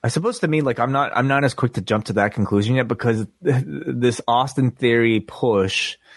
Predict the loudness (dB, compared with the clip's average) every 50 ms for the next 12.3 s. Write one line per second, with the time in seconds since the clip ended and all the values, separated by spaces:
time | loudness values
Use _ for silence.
0 | -20 -20 _ _ _ 0 2 2 2 0 -2 -4 -6 -6 -4 -2 0 2 4 4
1 | 4 2 0 0 -2 -2 0 2 2 2 2 2 0 0 -2 -6 _ _ _ -20
2 | -20 -20 -20 -20 _ -10 -4 -2 0 0 0 0 -4 -6 -8 _ 0 0 2 2
3 | 2 0 0 0 0 -2 -2 -2 0 0 0 0 0 0 0 0 -2 0 0 -2
4 | 0 -2 -2 -2 0 0 0 -2 -2 -2 -2 0 0 0 0 0 -2 -4 -4 -6
5 | -6 -6 -8 -8 -8 -8 -10 -10 -12 -12 -6 -2 0 2 2 2 0 0 -2 -2
6 | 0 2 2 2 4 4 2 2 2 2 2 2 0 0 2 0 0 0 0 0
7 | 0 0 -2 -2 0 0 2 4 4 2 0 -2 -6 -4 -2 -2 -2 -2 -2 0
8 | 0 2 2 2 2 0 -2 -4 -8 -8 -10 -10 -12 _ _ -20 -20 -20 _ _
9 | -6 -6 -4 0 0 2 2 4 2 2 2 -2 -4 -6 -2 0 0 0 0 0
10 | -2 -2 0 0 0 0 0 0 -2 -2 -2 0 0 0 0 -2 -4 -4 -4 -6
11 | -8 -8 -8 -8 -8 -6 -4 -2 -2 -4 -6 -8 _ -20 -20 -20 -20 -20 -20 _
12 | _ -2 -2 -2 -2